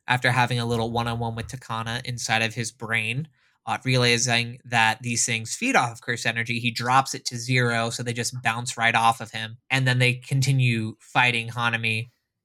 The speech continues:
getting to a part in the river where the cursed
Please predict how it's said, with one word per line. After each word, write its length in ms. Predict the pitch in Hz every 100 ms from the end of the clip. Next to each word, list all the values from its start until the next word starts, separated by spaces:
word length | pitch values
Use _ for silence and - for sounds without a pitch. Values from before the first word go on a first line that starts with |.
| 139
getting 400 | 127 143 139 139 131
to 180 | 135
a 80 | 120
part 440 | - 123 117 117 - _ _
in 560 | 131 127 120 113 113 113
the 140 | 123 135
river 760 | 117 135 202 117 107 90 127 _ _
where 220 | 127 127 120
the 420 | 117 110 110 -
cursed 500 | - 139 131 - -